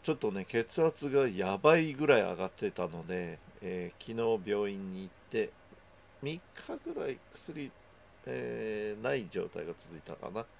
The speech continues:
それと、まあ、仕事のせいもあって、えー、薬を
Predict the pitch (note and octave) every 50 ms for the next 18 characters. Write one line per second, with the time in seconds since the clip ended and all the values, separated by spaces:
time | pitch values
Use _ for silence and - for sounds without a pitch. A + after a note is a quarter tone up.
0 | - - - - - - - - - C3 C3 - C#3 C3 C3 C3 B2 A2 - -
1 | - F#2 G2+ G#2+ - A#2 A2+ A2 A#2 A2 - - B2+ A2+ E2+ E2+ E2+ E2+ E2 -
2 | - - - G#2+ G2 F2+ - - - - - - - - - - - - - -
3 | - - - - - A#2 A2+ G#2 G2+ G#2 G2+ G2 F#2 F2 E2+ E2 E2 F2 - -
4 | - - - - - - - - - - - - - - - - - - - -
5 | G2+ F#2 F#2+ F#2+ G2 F#2+ F#2+ F#2+